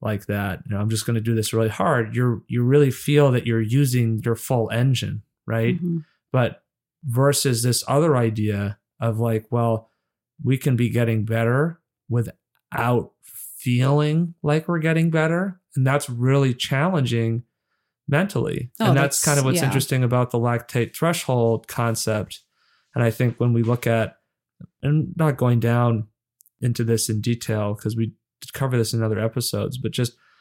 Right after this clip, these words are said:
Speaker 1: in a basic sense, right? Like, people are, take that and they generate that data, but that doesn't necessarily mean anything. People then have to interpret that.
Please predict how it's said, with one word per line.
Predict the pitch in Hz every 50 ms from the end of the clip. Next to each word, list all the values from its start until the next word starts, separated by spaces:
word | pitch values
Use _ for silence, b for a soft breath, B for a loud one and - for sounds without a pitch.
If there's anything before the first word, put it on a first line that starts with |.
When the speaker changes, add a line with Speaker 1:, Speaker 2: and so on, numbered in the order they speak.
| b b -
Speaker 1:
in | 135
a | 123 107
basic | 120 123 123 120 - - 113 110
sense, | - - - 180 185 147 123 - -
right? | 120 117 113 107 -
Like, | 104 110 104 104 101 - _ _ _ _ _ _ _ _ _ _ _ _ _ _ _ _ _ _ _ _
people | - - 190 185 185 151
are, | 135 123
take | 113 - - 147 165 160 -
that | 131 110 95 95 90 - - _ _ _ _ _ _ _ _ _ - -
and | 120 120
they | 123 117
generate | 113 123 131 135 139 131 123 117 92 135
that | 117 92 - - 110
data, | 117 117 127 143 147 127 113 101 95 98 104 - _ _ _ _ _ _ _ _ _ _ -
but | 127 135 123
that | 139 135
doesn't | - 151 135 139 127 120 - _ _ _ _ -
necessarily | 123 127 131 127 - - 127 117 110 110
mean | 110 113 123 131 139 139 139 135
anything. | 104 90 113 117 113 107 - 117 110 113 110
People | - 139 131 147 135
then | 135 131 120
have | 127 127 -
to | - 123
interpret | 117 101 113 110 - - 160 180 185 - 123 107 - -
that. | - - - -